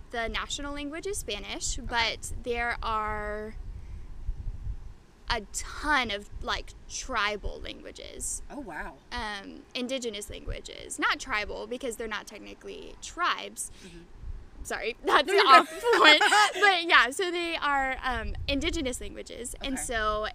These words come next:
Speaker 1: it's, like, every village could have a different language.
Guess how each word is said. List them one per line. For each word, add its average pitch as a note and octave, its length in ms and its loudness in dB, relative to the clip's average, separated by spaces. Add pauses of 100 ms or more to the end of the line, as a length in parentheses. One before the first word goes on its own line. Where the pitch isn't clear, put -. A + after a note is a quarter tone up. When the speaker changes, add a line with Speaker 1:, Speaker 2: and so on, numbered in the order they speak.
Speaker 1:
it's, - 420 -6 (680)
like, F#3+ 380 -10 (400)
every C#4+ 240 0
village B3 340 0
could A#3+ 100 -10
have A3 200 -6
a G#3 40 -6
different A3 280 -12
language. - 540 -12